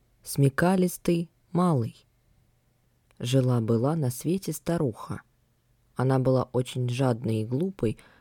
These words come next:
как овца. Было у нее двое сыновей, но один из них умер, а другой жил с ней и работал в поле. Однажды, когда сын был в поле, к их дому подошел солдат и постучался в дверь.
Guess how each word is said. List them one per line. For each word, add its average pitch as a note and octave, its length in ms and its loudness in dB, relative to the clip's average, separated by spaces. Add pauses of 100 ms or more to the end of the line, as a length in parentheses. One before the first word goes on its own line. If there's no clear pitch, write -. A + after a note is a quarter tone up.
как - 240 -6
овца. - 420 -4 (1000)
Было G3+ 240 2
у F#3 80 2
нее D#3+ 180 2
двое D#3 320 0
сыновей, C#3 580 0 (480)
но C#3 140 2
один D3+ 240 2
из D3 160 -2
них D3+ 260 -2
умер, D#3+ 380 -2 (460)
а C#3+ 100 2
другой D3+ 480 2
жил A3+ 240 -2
с - 160 -8
ней B2 140 4
и - 180 0
работал D3 420 2
в C#3 120 -8
поле. A#2 440 0 (1000)
Однажды, C#3+ 580 2 (220)
когда C#3+ 300 2
сын C#3 260 -2
был B2+ 140 0
в - 100 -16
поле, F3+ 400 0 (260)
к - 60 -2
их G3 160 4
дому F3 260 4
подошел C#3 460 2
солдат B2+ 500 -2
и - 20 -4
постучался - 680 -2
в C3 60 -4
дверь. B2+ 360 -2